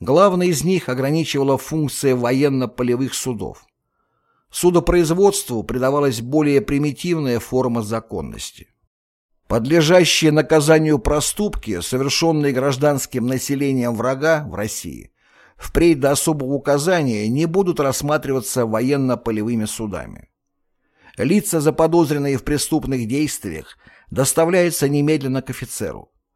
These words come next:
Этот офицер решает, следует ли задержанных расстрелять. В отношении проступков, совершённых против вражеского гражданского населения военнослужащими вермахта, Преследование не обязательно даже в тех случаях,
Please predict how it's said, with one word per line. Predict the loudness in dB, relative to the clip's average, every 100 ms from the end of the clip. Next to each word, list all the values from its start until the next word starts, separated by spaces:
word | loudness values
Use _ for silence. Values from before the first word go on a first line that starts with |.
| _ _ _ _
Этот | -2 0 0
офицер | -2 -2 -2 0 0
решает, | 0 0 -2 -2 -4 -8
следует | -6 0 2 2 0
ли | 0 -4
задержанных | -2 -4 -2 -2 -2 -4 -4 -8
расстрелять. | -12 -10 -12 -12 -18 -20 _ _ _ _ _ _ _
В | -4 2
отношении | 2 6 4 6 4 6
проступков, | 6 6 4 4 -2 -2 -2 -4
совершённых | 0 0 0 0 0 0 -2
против | -4 -4 -8 -6
вражеского | 0 2 2 -2 -4 -4
гражданского | 0 0 2 0 0 -2 -2
населения | -2 0 0 0 0 0 -4 -10 -20 -20 -12
военнослужащими | 0 4 4 4 0 -2 -2 -2 0 0
вермахта, | 2 4 2 0 -8 -12 -16 -18 _ _ _ _
Преследование | 0 0 2 2 2 2 2 2
не | 0
обязательно | 0 2 2 2 -2 0
даже | 2 2 0
в |
тех | 2 0 0
случаях, | -2 -2 -2 -4 -4 -8